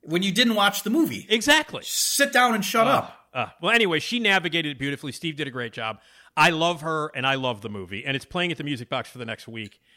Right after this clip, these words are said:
Speaker 2: It's called Anonymous Club, and it's definitely unique. It's not your, if you're, if you're expecting,
Speaker 1: No,
Speaker 2: like,
Speaker 1: yeah,
Speaker 2: a
Speaker 1: it's
Speaker 2: regular,
Speaker 1: great.
Speaker 2: a regular music doc, you know, uh, documenting this tour or the recording of a record, that's not what this is. This is a, a
Speaker 1: Uh,
Speaker 2: w-, it's, it's an incredibly unique, deeply personal film.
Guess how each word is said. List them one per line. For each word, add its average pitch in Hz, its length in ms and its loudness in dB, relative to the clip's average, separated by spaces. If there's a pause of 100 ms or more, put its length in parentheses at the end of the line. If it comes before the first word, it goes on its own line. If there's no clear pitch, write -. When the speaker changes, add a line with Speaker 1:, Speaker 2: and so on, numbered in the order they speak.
(120)
Speaker 2:
It's - 180 -10
called 123 220 -4
Anonymous 110 480 -8
Club, 98 240 -12
and 104 100 -12
it's - 140 -12
definitely 151 560 -2
unique. 147 440 -6
It's - 160 -12
not 156 300 -4
your, 180 160 -4
if 165 140 -8
you're, 165 140 -2
if 175 160 -6
you're 165 100 -2
expecting, 127 440 -4
Speaker 1:
No, 113 60 -6
Speaker 2:
like, 98 80 -2
Speaker 1:
yeah, 131 120 4
Speaker 2:
a 117 60 -4
Speaker 1:
it's 135 80 -4
Speaker 2:
regular, 185 380 -2
Speaker 1:
great. - 20 -12 (400)
Speaker 2:
a 139 80 -2
regular 180 420 0
music 170 360 -6
doc, 147 300 -4 (220)
you 143 80 -6
know, 131 300 -6
uh, 120 140 -4
documenting 151 680 -6
this 117 280 -8 (380)
tour 160 520 -4
or 120 200 -6
the 110 120 -12
recording 139 400 -8
of 139 80 -6
a 143 40 -8
record, 135 420 -8
that's 160 180 0
not 214 260 -4
what 175 140 -6
this 170 180 -6
is. - 380 -10 (320)
This 127 160 -6
is 131 140 -6
a, 120 80 -6 (120)
a - 60 -8
Speaker 1:
Uh, 143 160 -2
Speaker 2:
w-, 113 260 -12
it's, 135 220 -8
it's 135 180 -8
an 127 140 -8
incredibly 160 540 -6
unique, 170 400 -8
deeply 143 280 -6
personal 110 440 -12
film. 85 240 -20